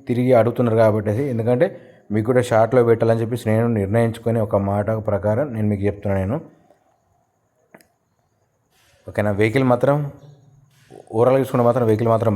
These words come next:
బాగానే ఉంది, తక్కువ బడ్జెట్లో మాత్రం ఉన్నది ఇది.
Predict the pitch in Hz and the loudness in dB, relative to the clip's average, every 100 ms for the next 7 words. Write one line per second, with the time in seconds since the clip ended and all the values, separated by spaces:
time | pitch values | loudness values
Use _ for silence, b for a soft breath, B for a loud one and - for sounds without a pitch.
0 | 95 98 92 113 160 - _ _ _ _ | 2 2 0 -2 -6 -14 _ _ _ _
1 | _ _ _ - 98 - 120 117 117 110 | _ _ _ -12 -6 0 2 4 2 2
2 | 110 104 104 98 92 104 | 2 0 0 -2 -2 -4